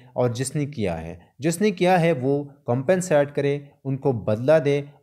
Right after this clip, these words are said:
और जो कि करेक्शन की हम बात करके करते हैं करेक्टिव जस्टिस में कि ये जो कि डैमेज है वो करेक्ट करें।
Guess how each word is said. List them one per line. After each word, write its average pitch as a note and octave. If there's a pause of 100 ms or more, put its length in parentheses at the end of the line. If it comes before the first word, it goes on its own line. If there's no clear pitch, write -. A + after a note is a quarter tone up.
और C#3
जो C3
कि C#3+
करेक्शन C3+
की F3+
हम C3+
बात A#2
करके A2+
करते A2
हैं A#2
करेक्टिव A2+
जस्टिस A2
में A2+
कि G#2
ये A2+ (220)
जो A#2
कि B2
डैमेज C3+
है A#2+ (120)
वो A2
करेक्ट F2
करें। F2